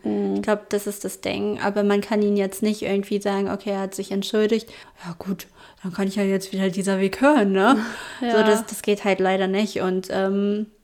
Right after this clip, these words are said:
Speaker 2: also ich glaub, da, da muss er, muss er den Pfad der Sünde jetzt weitergehen erstmal.
Speaker 1: Ja.
Speaker 2: Ne?
Speaker 1: Muss er in den sauren Apfel beißen.
Speaker 2: Ja.
Speaker 1: Ja. Also, ich glaub, es hat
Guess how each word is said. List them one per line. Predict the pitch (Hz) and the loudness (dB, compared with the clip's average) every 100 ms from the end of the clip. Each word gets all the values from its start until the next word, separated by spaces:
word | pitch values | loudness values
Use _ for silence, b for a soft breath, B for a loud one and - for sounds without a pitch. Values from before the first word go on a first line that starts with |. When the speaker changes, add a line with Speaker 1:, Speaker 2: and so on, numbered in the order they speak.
| _ - | _ -6
Speaker 2:
also | 196 190 | -4 -4
ich | 190 - | -8 -4
glaub, | 202 202 | -2 0
da, | 196 185 - _ - | -2 -2 -16 _ -6
da | 196 | -2
muss | 190 - | -2 -2
er, | 196 190 190 - | -2 -2 -6 -4
muss | 202 | -2
er | 220 | 0
den | 214 208 | 0 -2
Pfad | - 208 208 | 0 0 2
der | 214 | 0
Sünde | 208 214 | 4 4
jetzt | 220 214 - | 4 2 2
weitergehen | 233 240 226 220 233 185 190 | 2 4 4 6 6 4 4
erstmal. | - 180 185 196 196 196 208 240 | 2 2 0 0 2 4 4 4
Speaker 1:
Ja. | 233 220 226 B B B B | 4 2 0 B B B B
Speaker 2:
Ne? | 208 196 254 294 254 | -2 4 4 4 -2
Speaker 1:
Muss | 220 | 0
er | 247 | 2
in | 240 | 2
den | 240 226 | 2 6
sauren | 226 240 | 6 6
Apfel | 247 247 277 | 2 6 6
beißen. | 220 254 262 247 247 254 | 10 12 12 10 8 8
Speaker 2:
Ja. | 233 226 233 277 - 233 | 8 6 6 4 0 -4
Speaker 1:
Ja. | 220 208 208 208 220 B B B - | -2 2 2 0 -4 B B B 0
Also, | 240 220 220 214 214 208 214 - | 0 2 2 4 4 4 0 -6
ich | - - | -8 2
glaub, | 254 294 | 4 4
es | 302 | 4
hat | 285 262 | 4 2